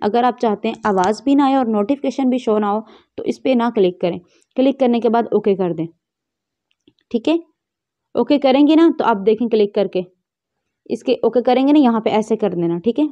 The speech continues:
ओके करेंगे तो आपको कुछ भी यहाँ पे आपकी, ये देखें इसको भी मैंने किया हुआ है, इसको भी किया हुआ है,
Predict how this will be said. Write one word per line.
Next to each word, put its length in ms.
ओके 140
करेंगे 240
तो 220
आपको 340
कुछ 360
भी 180
यहाँ 440
पे 180
आपकी, 340
ये 160
देखें 300
इसको 240
भी 60
मैंने 220
किया 220
हुआ 180
है, 60
इसको 220
भी 100
किया 200
हुआ 100
है, 80